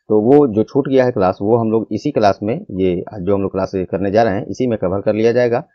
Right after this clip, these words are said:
और कल यानी कि पच्चीस अप्रैल दो हज़ार बाईस Monday को, कल सुबह से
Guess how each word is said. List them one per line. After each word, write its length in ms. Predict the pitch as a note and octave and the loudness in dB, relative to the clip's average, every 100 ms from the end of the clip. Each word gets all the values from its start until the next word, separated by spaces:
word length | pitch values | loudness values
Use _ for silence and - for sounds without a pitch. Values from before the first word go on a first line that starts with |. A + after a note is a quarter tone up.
| _ - | _ 0
और 220 | F#2 A2+ - | 4 4 2
कल 220 | A#2+ C#3+ F3 | 2 2 2
यानी 240 | F#2+ G2 | 0 2
कि 260 | A2 G2 D#3 - _ _ _ _ _ - | 0 -2 -2 -6 _ _ _ _ _ -6
पच्चीस 320 | A2 B2 C#3+ | -4 0 -2
अप्रैल 260 | C3+ - G2+ | -2 -2 -2
दो 160 | - F#2+ | 0 0
हज़ार 160 | F#2 | 0
बाईस 320 | E2+ F#2 - - | 0 -2 -2 -6
Monday 240 | F#2 F#2 | -4 -2
को, 180 | F#2 G2+ | 0 -2
कल 160 | - F2+ | -2 -6
सुबह 240 | - F#2 | -2 -2
से 220 | F2+ G#2+ | 0 -2